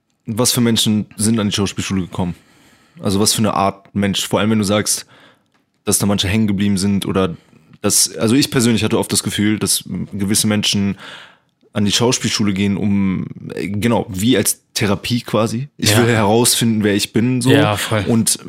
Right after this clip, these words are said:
Speaker 1: wenn ich herausfinden will, wer ich bin, dann muss ich erstmal alles andere spielen quasi und weiß gar nicht richtig, wer ich bin. Also quasi eine Art Identitätsverlust. So, wer, wer bist
Speaker 2: Das ist
Speaker 1: du?
Speaker 2: so ein bisschen Lars Eidinger. Ich hab mir jetzt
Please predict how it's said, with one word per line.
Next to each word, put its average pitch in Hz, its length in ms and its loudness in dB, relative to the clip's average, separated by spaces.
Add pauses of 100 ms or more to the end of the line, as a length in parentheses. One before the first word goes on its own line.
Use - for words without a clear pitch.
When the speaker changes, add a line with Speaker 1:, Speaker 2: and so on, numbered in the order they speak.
(220)
Speaker 1:
wenn 113 240 0
ich - 380 0
herausfinden 110 680 0
will, 113 140 2
wer 110 80 4
ich - 140 -2
bin, 123 160 0
dann 110 160 2
muss 110 180 0
ich - 60 -6
erstmal 113 300 0
alles 120 300 2
andere 123 320 0
spielen 113 560 0
quasi 98 380 0
und 104 140 -2
weiß 107 240 0
gar 110 100 0
nicht 104 180 -2 (220)
richtig, - 320 -2
wer 107 60 2
ich - 160 -4
bin. 113 120 2
Also 98 200 -2
quasi 104 260 0
eine 98 280 0
Art 95 320 -2
Identitätsverlust. 101 840 -2
So, 101 120 -4
wer, 98 200 0
wer 107 100 2
bist 110 220 4
Speaker 2:
Das 143 60 6
ist - 20 6
Speaker 1:
du? 147 60 6
Speaker 2:
so 139 40 6
ein 135 80 6
bisschen 139 280 4
Lars 120 240 2
Eidinger. 117 500 2
Ich 95 120 -2
hab 117 140 -2
mir 117 80 2
jetzt - 220 -4